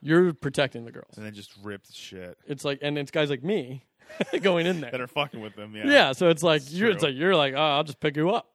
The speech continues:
Speaker 2: Right,
Speaker 1: You know,
Speaker 2: yeah.
Speaker 1: you're outta here.
Speaker 2: Interesting.
Speaker 1: And they would walk 'em to the car. Some of 'em, like, if the girls really felt nervous, the bouncers would ride home with them
Speaker 2: Mm-hmm.
Speaker 1: and then take cabs back to the strip club.
Speaker 2: Mm-hmm.
Speaker 1: And the, the, they're in with the police force.
Speaker 2: Mm-hmm.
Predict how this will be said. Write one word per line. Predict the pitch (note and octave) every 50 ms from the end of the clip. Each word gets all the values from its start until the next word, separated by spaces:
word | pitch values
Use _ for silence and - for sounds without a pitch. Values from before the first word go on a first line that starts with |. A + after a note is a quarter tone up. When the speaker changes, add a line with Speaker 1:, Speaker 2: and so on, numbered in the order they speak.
| _
Speaker 2:
Right, | G2 F#2+ G2 F#2+ -
Speaker 1:
You | C#3+
know, | C3 C3+ C#3 D#3
Speaker 2:
yeah. | D3+
Speaker 1:
you're | E3+ F#3
outta | F#3+ G3+ E3 C#3
here. | B2+ B2 B2 B2 B2 - _ _ _ _
Speaker 2:
Interesting. | A#2 A2+ - G2+ G2+ D3+ C#3+
Speaker 1:
And | D3+
they | F3 F#3
would | G3 D3+
walk | B2+ B2 A#2+ A#2+ A#2+ -
'em | B2
to | A#2
the | G#2+ A2+
car. | - - B2+ B2+ C3 C3 C3 C3 B2+
Some | - - B2+ C3
of | B2+ A#2+
'em, | B2+ B2+ B2 B2 B2
like, | A#2+ A#2+ B2 B2 _ _ _ _ _ _
if | B2+ A#2+
the | - B2+
girls | B2+ B2+ A#2+ A2+
really | A#2+ A#2+ B2 B2 B2
felt | - C3+ B2+ B2+
nervous, | C3 B2 B2 B2 A#2 A#2+ A#2+ A#2 A#2 - - - - _ _ _ _ _ _ _ _ -
the | C3+ B2 A#2
bouncers | A2+ - A#2 A#2 B2 A#2 - - A#2+ A2+
would | A#2+ A#2+ - _
ride | B2+ C#3 B2 A#2 A2 A#2
home | A2+ A#2+ A#2 A#2 A#2+ B2+
with | B2+ - _
them | C#3 C3+ C#3 C#3 C#3 C#3+ A#2 A2+
Speaker 2:
Mm-hmm. | A2+ G#2+ G#2 A#2
Speaker 1:
and | B2 A#2+
then | G#2+
take | - B2 A2 -
cabs | - B2+ A#2 A#2 A#2+ A#2
back | _ B2 A#2 A2+ A2
to | - A#2
the | A#2 A#2
strip | - - B2 A2+ -
club. | _ - B2 A#2+ B2 B2 B2+ - _ _ -
Speaker 2:
Mm-hmm. | G#2+ G#2+ G#2+ G2+ G2+ G#2+ G#2 _ _ _ _ _
Speaker 1:
And | - B2 A#2+ A#2 A#2 A#2 A#2 A2+ - _ _
the, | - B2+ A#2+ A#2+ - - C#3
the, | B2+ A#2+ A#2+ A#2+ A#2 A#2 A2+ - _ _ _ _ _ _
they're | _ B2+ B2 - -
in | C#3+ C#3 C#3 C#3
with | C3+ B2+ -
the | B2+
police | - - - B2 A#2+ A#2+ -
force. | - _ B2+ B2+ B2 B2+ C3 - - - -
Speaker 2:
Mm-hmm. | C3 B2 A#2 A#2 A2 A2